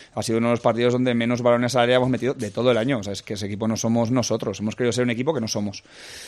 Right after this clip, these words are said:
Y esto nos tiene que servir para, para ver que, pues bueno, pues que hoy estaba delante el Cornellá, que, bueno, venía de una serie de, de, bueno, pues de dudas, ¿no? A nivel de defen, ¿no? Pero si nos pilla un equipo que no es, pues ese partido se podía haber remontado perfectamente.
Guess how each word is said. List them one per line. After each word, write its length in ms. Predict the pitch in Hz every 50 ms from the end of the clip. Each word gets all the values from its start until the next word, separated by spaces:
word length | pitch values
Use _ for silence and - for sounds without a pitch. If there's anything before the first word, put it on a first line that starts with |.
| - - -
Y 360 | 135 127 123 120 113 107 107
esto 180 | 107 104 - 117
nos 100 | 113 -
tiene 180 | - 117 120
que 80 | 117 117
servir 320 | 113 120 113 113 120 120
para, 600 | 127 139 135 127 123 113 107 104 101 101 101 98 92
para 180 | - 98 98 95
ver 220 | 92 95 98 -
que, 320 | 117 113 117 120 117 110 98
pues 140 | 98 95 104
bueno, 160 | 101 107 -
pues 160 | 85 80 -
que 480 | - 98 95 95 92 92 95 92 92 95
hoy 280 | - 104 101 104 104 104
estaba 320 | 104 - - 110 110 110
delante 640 | 110 107 113 113 120 - 123 117 110 107 107 107 104
el 80 | 104 110
Cornellá, 480 | - 101 101 101 107 117 131 143 147
que, 200 | 127 113 104 104
bueno, 200 | 104 123 127 143
venía 200 | 135 104 104 110
de 60 | 110
una 140 | 110 110 104
serie 220 | - - 113 113 107
de, 240 | 110 110 104 107 120 - _ - - _
de, 560 | 110 110 107 107 104 104 104 104 104 104 104 104
bueno, 180 | 123 139 196
pues 100 | 208 151
de 120 | 117 104 98
dudas, 440 | 117 139 151 143 143 151 175 156
¿no? 60 | 151 147
A 40 |
nivel 220 | 127 120 117 113 120
de 60 | 135
defen, 280 | 139 - - 170 170 147
¿no? 160 | 156 240 - - - - - - - - _
Pero 100 | - 117
si 60 | 107
nos 140 | 113 110 101
pilla 240 | - - 104 104 104
un 60 | 104
equipo 280 | 107 104 104 101 110 107
que 240 | 107 107 107 107 107
no 140 | 110 110
es, 100 | 107 123
pues 160 | - - 151 107
ese 100 | 98 95
partido 280 | 95 95 110 - 101
se 80 | - 110
podía 180 | 107 101 101
haber 120 | 104 104 104
remontado 400 | 107 110 110 101 110 - - -
perfectamente. 720 | - 120 107 - - 117 110 - 110 104 113 147 - -